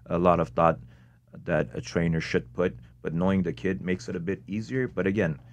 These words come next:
even it makes it easier, but you still have to think about it. Every night, like, you know, I do before the fights, think about what I could do next day to improve Edmund's ability. And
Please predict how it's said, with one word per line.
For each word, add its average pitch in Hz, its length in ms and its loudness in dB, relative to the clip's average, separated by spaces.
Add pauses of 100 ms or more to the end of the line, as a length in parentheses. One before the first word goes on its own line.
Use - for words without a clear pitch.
(240)
even 98 640 -2
it 73 60 -8
makes 110 300 -2
it 104 80 -4
easier, 117 340 0
but 101 220 -2
you 101 80 -6
still 113 180 -2
have 110 220 2
to 95 100 -6
think 110 260 -4
about 62 280 -6
it. 65 80 -14 (120)
Every 104 240 0
night, 98 360 0
like, 78 260 -6
you 80 100 -8
know, 85 120 -2
I 82 120 2
do 90 280 0
before 80 340 -4
the 82 80 -2
fights, 80 380 -2
think 82 240 -4
about 78 340 2
what 80 160 -2
I 82 100 4
could 73 220 -6
do 80 200 -2
next 78 260 -4
day 82 160 -2
to 78 160 -8
improve 76 400 -6
Edmund's 76 400 -6
ability. 71 560 -6
And 71 180 -4